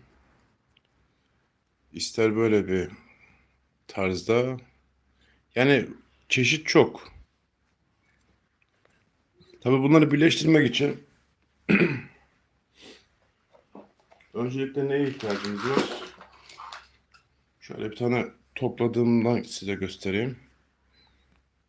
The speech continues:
Düğüm kapama. Şu görmüş olduğunuz olmazsa olmazımız.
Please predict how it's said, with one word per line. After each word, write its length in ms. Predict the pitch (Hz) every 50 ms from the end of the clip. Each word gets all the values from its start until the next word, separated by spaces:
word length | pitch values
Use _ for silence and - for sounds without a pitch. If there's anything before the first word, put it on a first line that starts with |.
| _ _ _ _ _ _ _ _ _ _ _ _ _ _ _ _ _ _ _ _ _ _ _ _ _ _ _ _ _ _ _ _ _ _ _ _ _ _ _ _ _ _ _ _ _ _ _ _ _ _ _ _ _ _ _ _ - - - - - - _ _ _ _ _ _ - - - _ _ -
Düğüm 220 | 127 131 147 165
kapama. 520 | 156 - 120 101 101 95 95 113 151 170 - - - _ _ - - _ _ _ _ _ _ -
Şu 220 | - - - 107
görmüş 320 | 113 117 113 110 - -
olduğunuz 600 | 113 104 95 101 107 120 131 127 - - - - - - _ _ _ _ _ _
olmazsa 540 | - 107 110 110 113 110 107 101 - - 107
olmazımız. 720 | 98 101 98 92 92 98 107 120 139 139 - - - -